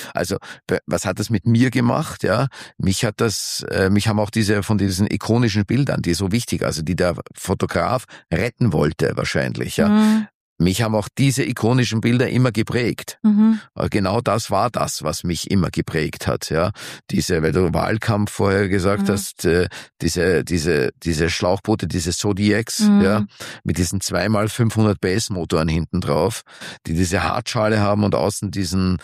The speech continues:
Speaker 1: diesen aufblasbaren Ring, weiß nicht, wie man's nennt, nennt, äh, und dann diese zwei fest-, also diesen festen Führerstand reingebaut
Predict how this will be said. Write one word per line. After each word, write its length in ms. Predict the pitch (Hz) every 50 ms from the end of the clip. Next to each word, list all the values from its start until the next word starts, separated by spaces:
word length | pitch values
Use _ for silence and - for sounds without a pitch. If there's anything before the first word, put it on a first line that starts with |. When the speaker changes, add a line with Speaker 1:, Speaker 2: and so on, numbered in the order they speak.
| - - - - -
Speaker 1:
diesen 200 | 90 87 90 95
aufblasbaren 840 | - - 98 - - - 98 - - - 92 90 87 90 85 82 80 - _ _ _ _ _ _ _ _ _ _ -
Ring, 420 | - 107 110 123 139 147 165 165 135 - -
weiß 180 | - 82 95 104
nicht, 100 | 104 92
wie 60 | 104
man's 260 | 98 98 98 - -
nennt, 300 | - 95 107 139 - - - _ - - _ -
nennt, 340 | - 101 110 120 135 - - _ _ _ _ _ _ _ _ _ _ _ _
äh, 260 | - 95 98 98 98 -
und 200 | - 98 98 -
dann 120 | 101 90
diese 200 | 98 98 101 98
zwei 380 | - - - 95 95 95 98 85
fest-, 480 | - - - - 101 104 107 - -
also 200 | - 90 82 82
diesen 260 | 85 98 - - 92
festen 320 | - - 110 107 - - 113
Führerstand 680 | - - 120 131 131 143 127 - - 117 120 127 117
reingebaut 680 | - 110 110 123 123 123 101 113 104 104 113 - -